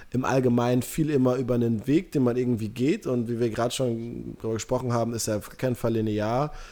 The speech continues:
Man kriegt mal links und rechts was mit und muss sich da versuchen, immer wieder so ein bisschen neu zu justieren auch. Ähm, wo hast du, ähm, ja, vielleicht mal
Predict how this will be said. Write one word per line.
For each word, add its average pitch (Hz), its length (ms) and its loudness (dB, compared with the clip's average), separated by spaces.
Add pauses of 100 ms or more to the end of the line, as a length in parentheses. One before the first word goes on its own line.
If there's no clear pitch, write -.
(100)
Man 113 120 0
kriegt - 240 -4
mal 117 120 2
links 127 240 2
und 117 100 2
rechts 113 280 -4
was 139 160 -4
mit 147 240 -2
und 117 220 -2 (240)
muss 139 160 6
sich 151 100 0
da 139 140 2
versuchen, 131 400 0
immer 131 160 2
wieder 123 120 4
so 113 120 0
ein 113 60 2
bisschen 120 260 2
neu 113 180 2
zu - 160 -4
justieren 160 760 2
auch. 147 400 0 (720)
Ähm, 123 380 4 (340)
wo 127 340 0
hast 135 380 -4
du, 165 480 -2
ähm, 113 640 0 (160)
ja, 110 220 -2
vielleicht 107 400 -4
mal 101 300 -2